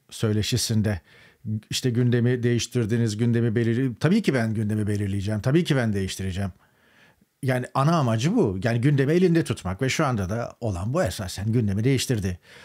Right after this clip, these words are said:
Almanya'dan eli boş dönen bir ülke lideri olarak Türkiye Almanya gezisini konuşmuyor. Hani Eurofighter'lar falan alınacaktı. Hepsi çöpe gitti. Ee, ve Almanya'da çok tatsız karşılandı. En düşük protokol seviyesinde a-,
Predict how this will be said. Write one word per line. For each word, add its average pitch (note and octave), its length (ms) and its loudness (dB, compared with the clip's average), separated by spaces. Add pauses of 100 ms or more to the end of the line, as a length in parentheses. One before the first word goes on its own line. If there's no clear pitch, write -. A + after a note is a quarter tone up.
(120)
Almanya'dan C3 500 2
eli B2 200 2
boş B2 220 -2
dönen G#2+ 280 2
bir G#2 160 0
ülke A#2 320 -2
lideri G2+ 300 -2
olarak G2 400 -4 (300)
Türkiye C3+ 460 0
Almanya C3 360 2
gezisini A2+ 680 0
konuşmuyor. B2+ 640 2 (240)
Hani D3+ 220 4
Eurofighter'lar B2+ 680 2
falan A2+ 260 -2
alınacaktı. G#2 760 -4
Hepsi A#2+ 260 -4
çöpe G#2 240 -4
gitti. D#3+ 480 -2 (600)
Ee, C3 280 0
ve C#3 160 2
Almanya'da C3+ 460 2
çok D#3+ 200 0
tatsız A2 340 -2
karşılandı. F2+ 600 -6
En E3 240 2
düşük D3 240 -2
protokol B2 380 -2
seviyesinde G#2+ 580 -2
a-, G#2 440 -4